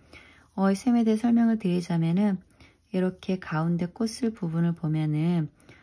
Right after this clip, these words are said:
저는 베이지 색상을 사용을 했습니다. 근데 이 베이지 색상이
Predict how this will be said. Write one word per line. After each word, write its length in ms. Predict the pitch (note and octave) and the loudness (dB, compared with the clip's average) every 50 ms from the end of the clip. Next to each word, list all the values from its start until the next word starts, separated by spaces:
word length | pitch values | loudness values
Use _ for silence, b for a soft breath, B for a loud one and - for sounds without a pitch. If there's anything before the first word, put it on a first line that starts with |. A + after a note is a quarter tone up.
| B B | B B
저는 340 | _ - - E3 E3 E3 D#3+ | _ -8 -4 -2 0 0 0
베이지 580 | - D#3+ D#3 E3 F3+ F#3+ F#3+ F#3+ - E3+ D#3 D#3 | 0 -2 -2 0 0 0 -2 -2 -4 -4 -4 -4
색상을 500 | - - G3 G3 - - G3 F#3+ F#3 F#3+ | -6 -8 -10 -10 -8 -6 -4 -2 -2 -2
사용을 360 | G3 G#3+ G#3 G#3 G#3 G3+ G3 | -4 -4 -4 -2 -2 -2 -4
했습니다. 680 | F#3+ F#3 - - - E3 D#3 D#3 D#3+ F3+ F#3 F3+ F3 B B B B B B _ | -4 -6 -8 -6 -6 -4 -4 -2 -2 -2 -2 -4 -4 B B B B B B _
근데 420 | - - E3+ E3 D#3+ F3 F#3 F#3+ | -6 -4 -2 -2 0 0 0 0
이 140 | F#3 F3 F3 | 0 -2 -4
베이지 280 | E3+ - D#3+ E3 E3 D#3+ | -4 -4 -2 -2 -2 -4
색상이 1040 | - G3 F#3+ F#3 - - - F3 E3+ E3+ E3+ E3 E3 E3+ F#3 G#3 A3 A3 A3 A3 | -6 -6 -8 -8 -8 -6 -4 -2 -2 -2 -2 -2 -2 0 0 2 2 2 0 -2